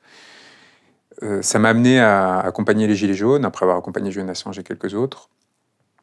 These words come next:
et à écrire un ouvrage qui s'appelait Abattre l'ennemi, qui était, euh, une conception de l'après. C'est-à-dire que si, euh, une révolte comme celle des Gilets jaunes avait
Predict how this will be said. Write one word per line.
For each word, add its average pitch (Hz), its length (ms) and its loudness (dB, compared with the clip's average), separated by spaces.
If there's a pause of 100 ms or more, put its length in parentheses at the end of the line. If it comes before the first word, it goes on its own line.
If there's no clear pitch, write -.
(340)
et 107 100 0
à 101 80 6
écrire 120 300 0
un 107 100 0
ouvrage 104 420 2
qui - 120 -8
s'appelait - 260 0
Abattre 107 320 2
l'ennemi, 98 460 -4 (180)
qui - 140 -8
était, 98 180 -4
euh, 95 580 0 (480)
une 110 60 -10
conception - 420 -2
de 110 60 0
l'après. - 320 -2 (220)
C'est-à-dire - 280 -18
que 95 220 -8 (320)
si, 107 380 -2
euh, 92 160 -2 (280)
une 101 120 -12
révolte 104 320 2
comme 95 240 -10
celle 107 160 -4
des 101 100 -2
Gilets 98 200 -2
jaunes 104 200 -4
avait 92 320 -6